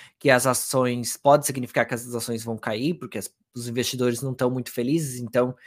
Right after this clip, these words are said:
significa que a Disney vai gastar mais ainda se ela anunciar investimentos. Então, eu acho que, eh,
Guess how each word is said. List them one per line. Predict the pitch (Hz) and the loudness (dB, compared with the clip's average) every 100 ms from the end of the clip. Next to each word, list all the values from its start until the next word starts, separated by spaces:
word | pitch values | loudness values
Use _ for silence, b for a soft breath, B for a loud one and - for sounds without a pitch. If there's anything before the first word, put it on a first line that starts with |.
| B | B
significa | - 135 123 139 135 | -6 -4 -4 -2 0
que | 139 | 0
a | |
Disney | 120 120 131 | -2 -2 0
vai | 117 | 0
gastar | 120 117 131 | 0 0 0
mais | 120 131 131 | 0 0 0
ainda | 117 143 156 | -2 -2 -4
se | - | -2
ela | 113 | -4
anunciar | 110 107 - 107 | -4 -6 -6 -6
investimentos. | 104 101 - 110 127 143 - 151 - - B B B _ - | -6 -8 -6 -4 -2 -4 -4 -8 -8 -16 B B B _ -10
Então, | 117 - 139 139 151 | -10 4 6 8 6
eu | 165 139 | 4 6
acho | 143 - | 4 2
que, | - 170 165 - _ | 0 2 2 -2 _
eh, | - | -20